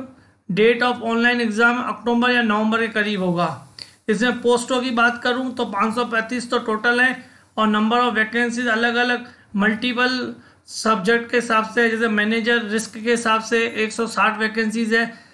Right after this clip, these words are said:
पे स्केल बहुत अच्छी दी हुई है, इकतीस हज़ार सात सौ पाँच से काफ़ी अच्छी है।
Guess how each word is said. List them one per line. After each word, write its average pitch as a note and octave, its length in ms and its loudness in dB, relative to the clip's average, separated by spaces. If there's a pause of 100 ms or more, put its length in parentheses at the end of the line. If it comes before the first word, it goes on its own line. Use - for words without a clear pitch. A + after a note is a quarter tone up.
(280)
पे A3+ 220 6
स्केल A#3+ 280 -2
बहुत A3+ 240 2
अच्छी A3+ 240 -2
दी A#3+ 180 0
हुई B3 160 0
है, B3+ 280 -2 (220)
इकतीस A3+ 300 -2
हज़ार A#3 240 4
सात G#3+ 320 -2
सौ A#3 80 -2
पाँच A3 300 -2
से A#3+ 240 0 (680)
काफ़ी A3 300 0
अच्छी A#3+ 320 0
है। B3 300 -2